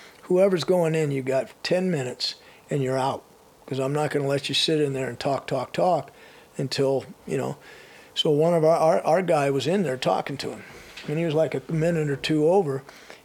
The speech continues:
and the, and, and one of the coaches from T C U went in and banged the door down and just cussed him out about, "You're taking too long with him," and all that. He goes, "Don't worry about it.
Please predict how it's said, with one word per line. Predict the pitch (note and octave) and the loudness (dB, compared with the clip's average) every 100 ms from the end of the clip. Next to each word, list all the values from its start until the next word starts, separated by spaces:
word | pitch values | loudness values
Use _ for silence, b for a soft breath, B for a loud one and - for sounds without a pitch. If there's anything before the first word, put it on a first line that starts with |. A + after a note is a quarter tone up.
| - | -8
and | C#3+ | -4
the, | C3+ B2+ - | -4 -6 -4
and, | C3+ B2+ B2+ | -4 -4 -6
and | C3+ C3+ | -4 0
one | E3+ E3 | 0 0
of | |
the | D3+ | -2
coaches | - E3 - C3+ C3+ - - - | 0 0 0 -2 -4 -6 -12 -8
from | D3 C3+ | -6 -4
T | - E3 | -2 0
C | C3+ C#3 C#3+ | 0 0 0
U | A3+ C#3+ C#3+ B B B B D#3 | 0 -2 -6 B B B B -2
went | D3+ D#3 | 0 0
in | D#3 | 0
and | C#3 B2+ | -2 -2
banged | D3 E3+ G3 F#3 | -2 0 0 -2
the | |
door | C#3 E3 F3+ | 0 0 0
down | F3 C#3+ D3 | -2 -2 -4
and | C#3 | -4
just | C#3 - | -4 -4
cussed | - - - - | -2 -2 -2 0
him | E3+ D3 | -2 0
out | D3+ D#3 | 0 0
about, | D3 C#3+ | 0 -2
"You're | C#3 C#3+ | -4 -6
taking | - - - E3 | -4 -4 -4 -4
too | - F3 | -4 0
long | E3+ F3 E3+ | 0 0 0
with | D#3 | -2
him," | D#3+ D#3 | -2 -2
and | D3+ | -2
all | C#3+ D3+ | -2 -2
that. | D#3 | -2
He | |
goes, | D3+ D3+ | -2 -4
"Don't | C#3 D3+ C3+ | -2 -2 -2
worry | C3+ B2+ | -4 -6
about | B2+ B2+ | -6 -8
it. | B2+ | -8